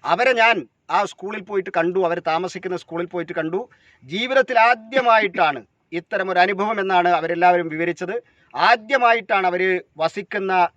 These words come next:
ഗൃഹങ്ങളിൽ നിന്ന് അവർക്ക് മാറി താമസിക്കേണ്ട ഒരു സാഹചര്യം ഉണ്ടാവുന്നത്. ആ സാഹചര്യം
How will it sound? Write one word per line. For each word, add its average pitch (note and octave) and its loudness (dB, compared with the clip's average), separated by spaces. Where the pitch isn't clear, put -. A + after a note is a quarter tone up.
ഗൃഹങ്ങളിൽ F#3+ -2
നിന്ന് E3 -2
അവർക്ക് F3 -6
മാറി G3+ 2
താമസിക്കേണ്ട F#3 -4
ഒരു E3+ -4
സാഹചര്യം F#3 -2
ഉണ്ടാവുന്നത്. F#3 0
ആ D#3+ 0
സാഹചര്യം B3 2